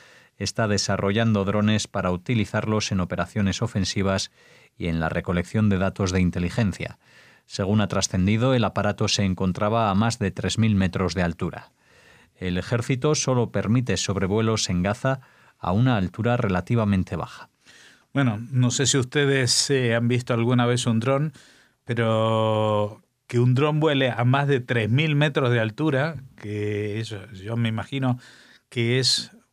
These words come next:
Speaker 2: una altura por la, por la que transitan los aviones comerciales. Eh, y hemos tenido suerte, o han tenido suerte, de que no ha, en esa,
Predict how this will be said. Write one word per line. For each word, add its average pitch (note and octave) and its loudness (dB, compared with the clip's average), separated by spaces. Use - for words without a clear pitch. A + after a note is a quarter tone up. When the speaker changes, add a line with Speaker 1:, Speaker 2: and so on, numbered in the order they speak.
Speaker 2:
una A#2+ 0
altura C3+ 0
por A2+ -2
la, G#2 -4
por G#2+ -6
la G#2+ 0
que A2 -4
transitan A#2+ -2
los A2+ -2
aviones A#2 0
comerciales. G#2+ -4
Eh, G2+ -4
y G#2 -6
hemos A#2+ 0
tenido B2 2
suerte, C#3+ -2
o A2+ 0
han A#2+ 0
tenido B2+ 2
suerte, C#3+ -2
de C#3 2
que G#2+ -4
no A2+ -2
ha, A2 -2
en A#2 -2
esa, A2 -2